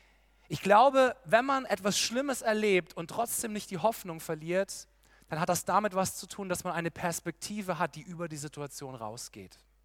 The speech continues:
Ich sage das nochmal. Ich glaube, wenn man in einer schwierigen Situation ist und man verliert trotzdem nicht die Hoffnung,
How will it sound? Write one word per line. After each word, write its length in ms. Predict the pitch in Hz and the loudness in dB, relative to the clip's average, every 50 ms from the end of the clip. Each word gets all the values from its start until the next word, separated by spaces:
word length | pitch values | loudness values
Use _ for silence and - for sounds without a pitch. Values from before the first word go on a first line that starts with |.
| _ _ _ _ _ _ _ _ _ _ _ _ _ _ _ | _ _ _ _ _ _ _ _ _ _ _ _ _ _ _
Ich 60 | _ - | _ -12
sage 120 | 135 131 | -10 -8
das 140 | 139 127 - | -8 -8 -6
nochmal. 340 | 143 135 147 139 107 104 104 | -6 -8 -6 -6 -10 -10 -10
Ich 80 | - | -6
glaube, 160 | - 156 160 | -4 -4 -2
wenn 80 | 185 190 | -2 -2
man 80 | 185 170 | -4 -2
in 60 | 165 | -4
einer 60 | 170 | -4
schwierigen 360 | - - - 208 226 226 220 | -4 -4 -4 -2 -4 -4 -4
Situation 460 | 202 208 202 202 185 - - 190 175 | -4 -4 -4 -4 -4 -4 -8 -10 -8
ist 180 | 147 151 147 - | -8 -10 -10 -10
und 80 | 156 151 | -10 -12
man 100 | 151 - | -12 -10
verliert 240 | - 156 156 151 | -8 -10 -10 -8
trotzdem 320 | - - 180 - - - 175 | -6 -6 -6 -6 -6 -12 -12
nicht 140 | 165 - - | -12 -12 -10
die 80 | 156 | -6
Hoffnung, 520 | 139 180 180 - - 160 147 139 147 151 | -4 -4 -4 -6 -8 -8 -8 -8 -8 -10